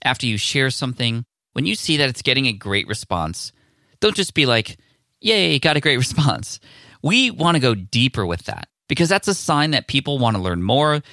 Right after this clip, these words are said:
that something about that thing that you published mattered to people. So let's highlight it even more. And that's exactly what we're doing today, because last year in twenty twenty, the content team decided to share more success stories from the S P I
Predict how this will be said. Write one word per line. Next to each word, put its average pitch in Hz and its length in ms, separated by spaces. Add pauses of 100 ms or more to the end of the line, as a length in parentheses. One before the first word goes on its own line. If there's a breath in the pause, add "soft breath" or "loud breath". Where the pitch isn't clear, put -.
(140)
that - 260
something 151 600
about 110 500
that 107 320
thing 117 300
that 107 140
you 104 120
published 107 640 (380 soft breath)
mattered 110 500
to - 80
people. 165 460 (320 loud breath)
So 143 160
let's 170 180
highlight 135 560
it 117 100
even 104 220
more. 90 320 (260)
And 135 80
that's 160 140
exactly 131 400
what 104 160
we're 98 80
doing 95 240
today, 87 220
because 117 280
last 226 380
year 85 320 (180)
in 113 120
twenty 131 260
twenty, 90 400 (580 soft breath)
the 123 140
content 165 420
team 147 200
decided 120 400
to 113 220
share 123 260
more 113 160
success 214 480
stories 104 420
from 101 140
the 98 120
S 131 120
P - 120
I 151 200